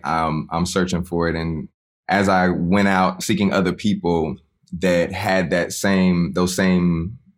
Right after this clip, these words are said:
you know, questions and those same identity explorations or whatever, I met, you know, first generation folks. I met Black nerds, and I found my culture,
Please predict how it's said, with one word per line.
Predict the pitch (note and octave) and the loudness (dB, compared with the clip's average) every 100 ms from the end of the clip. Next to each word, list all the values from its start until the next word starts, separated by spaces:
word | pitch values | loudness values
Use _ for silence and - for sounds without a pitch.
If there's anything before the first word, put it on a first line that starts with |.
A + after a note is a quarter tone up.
| _ - | _ -6
you | G2 | -2
know, | E2+ D#2 | -2 -2
questions | - C3+ A#2 - E2+ E2 | 0 0 0 -2 -2 -4
and | E2 E2 | -6 -6
those | D#2+ D#2+ | -6 -6
same | E2+ D#2+ D#2 D2+ | -6 -4 -4 -4
identity | E2 D#2 G2 F#2+ F2+ E2+ E2+ - - _ _ F#2+ | -4 -2 2 2 2 0 -6 -20 -20 _ _ -2
explorations | F#2+ - F#2+ F#2 F#2 F#2 E2+ E2 E2 | -2 -4 0 2 2 0 -2 -2 -2
or | D#2+ | -2
whatever, | F2+ F#2 F2+ D#2+ D#2+ D#2+ _ _ _ _ _ _ _ - - | 0 0 0 -2 -6 -10 _ _ _ _ _ _ _ -20 -4
I | E2+ | 2
met, | F#2 F#2+ F#2 - | 4 6 2 0
you | F2+ | 0
know, | E2+ D#2+ D2+ C#2 | 2 2 0 -4
first | - D#2+ D#2+ - | -2 -2 -2 -4
generation | E2+ F#2 G#2+ G2 F2 E2+ | 0 2 2 0 -2 -2
folks. | E2 C#2+ B1 C2 | -2 -2 -4 -6
I | D2 | -4
met | D#2+ D#2 - - _ _ _ | -2 -2 -4 -8 _ _ _
Black | D2 F2+ F2+ F2+ | -2 0 0 2
nerds, | F#2 F2+ E2 D2 C2+ B1+ | 2 2 0 0 -2 -4
and | C#2+ C#2+ C#2+ C2+ | -2 -2 -2 -2
I | G2 | -2
found | - A#2 A2+ G#2+ | 0 0 2 2
my | G#2 G2+ | 2 0
culture, | G#2 G2+ F#2 - F#2 E2 D#2+ | 0 0 0 0 0 0 -2